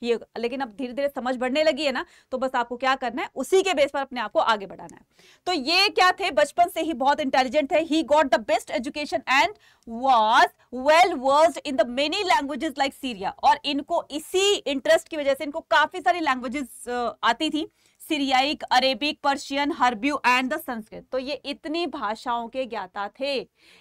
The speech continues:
इतनी सारी लैंग्वेजेस इनको आती थी। क्लियर? इतनी सारी लैंग्वेजेस आती थी। पुरुषोत्तम कमर तुम YouTube पर, अ, बने, ठीक है,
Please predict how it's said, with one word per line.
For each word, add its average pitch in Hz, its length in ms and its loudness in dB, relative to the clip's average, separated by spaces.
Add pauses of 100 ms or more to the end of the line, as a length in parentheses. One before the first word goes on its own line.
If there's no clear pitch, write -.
(140)
इतनी 302 380 -4
सारी 247 260 -2
लैंग्वेजेस 220 500 -4 (120)
इनको 254 260 -2
आती 208 400 -2
थी। - 360 -8 (240)
क्लियर? 302 380 2 (720)
इतनी 320 260 -6
सारी 294 220 0
लैंग्वेजेस 254 480 -4
आती 196 240 -8
थी। 175 220 -20 (140)
पुरुषोत्तम 247 520 -14
कमर 220 300 -20
तुम 240 320 -20 (100)
YouTube 208 400 -16
पर, 233 180 -12
अ, 226 560 -18
बने, 208 360 -20 (4000)
ठीक 285 180 -10
है, - 160 -10